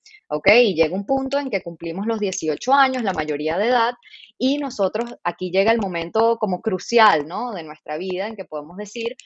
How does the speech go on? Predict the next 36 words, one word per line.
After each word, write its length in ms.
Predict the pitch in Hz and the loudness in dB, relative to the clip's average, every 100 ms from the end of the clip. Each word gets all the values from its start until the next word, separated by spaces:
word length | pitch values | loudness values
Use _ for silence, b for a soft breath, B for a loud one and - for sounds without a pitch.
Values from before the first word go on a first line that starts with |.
| B B | B B
Bueno, 220 | 190 170 | -2 -2
mira, 320 | 170 170 139 - | -2 -4 -4 -8
si 300 | - 208 170 | -8 -8 -4
yo 200 | 170 165 | -2 -2
tuve 640 | - 208 214 240 247 - - | -2 0 2 2 2 -2 -2
toda 220 | 208 226 | 0 0
esta, 400 | - - 247 233 | -2 -10 -8 -6
esta 280 | 196 185 208 | -8 -6 -10
experiencia 600 | 208 - 185 170 170 185 | -10 -10 -8 -8 -8 -8
pasada, 420 | 202 - 208 180 170 | -8 -2 0 0 0
yo 100 | 175 | -2
aprendí, 680 | 165 190 185 175 226 226 - B B B - | 0 -4 -4 -4 -2 -4 -6 B B B 0
pues, 380 | 180 180 185 | 2 2 0
todas 260 | - 160 170 | -4 -2 -2
estas 260 | 190 220 - | -6 -14 -8
creencias 640 | 190 170 165 156 190 202 - | -4 -4 -6 -6 -4 -4 -6
que, 320 | 180 165 147 | -2 0 0
que 140 | - 151 | -4 -6
no 180 | 156 151 | -6 -8
me 100 | 160 | -10
están 420 | - 175 175 - | -8 -8 -6 -6
sirviendo 720 | - 196 202 254 196 170 185 | -4 0 2 2 2 4 6
o, 240 | 175 165 | 6 6
o, 420 | 156 160 151 - 156 | 4 2 -2 -4 -6
o 80 | |
que 100 | - | -2
de 140 | 156 147 | -2 -2
cierta 340 | - 147 180 | -2 -4 -2
manera 300 | 196 185 180 | -2 0 0
me 140 | 196 165 | 0 -2
hacen 260 | - 202 | -4 -6
vivir 400 | 196 170 175 175 B B B | -4 -2 -2 -4 B B B
situaciones 800 | - 196 175 160 - 175 185 196 | -4 0 0 0 2 2 2 0
como, 140 | 196 | -2
por 180 | 170 160 | -2 -4
ejemplo, 560 | 160 160 160 185 202 | -4 -4 0 4 4